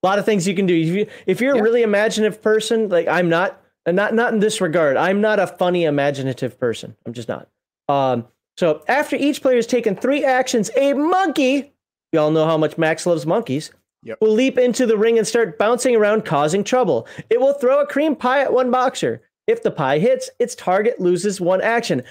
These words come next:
Speaker 1: This happened in the game that I ran, and the player got pissed. Like, again, freaking cartoon, guys. It's a cartoon.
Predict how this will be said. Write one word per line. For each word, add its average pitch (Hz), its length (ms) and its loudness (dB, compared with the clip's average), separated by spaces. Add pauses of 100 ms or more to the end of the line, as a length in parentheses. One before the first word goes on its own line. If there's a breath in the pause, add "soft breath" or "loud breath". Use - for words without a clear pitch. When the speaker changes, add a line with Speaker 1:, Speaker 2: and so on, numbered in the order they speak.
(180 loud breath)
Speaker 1:
This 214 280 0
happened 277 400 0
in 240 100 2
the 190 80 0
game 185 320 2
that 214 120 2
I 180 100 2
ran, 175 420 2
and 175 200 0
the 139 60 0
player 190 560 -2
got 165 300 -2 (440)
pissed. - 480 -4 (1600)
Like, 175 360 0
again, 147 520 0 (880)
freaking - 300 -4
cartoon, 202 560 -2
guys. 156 400 -4
It's - 160 -4
a 233 40 -4
cartoon. - 580 -4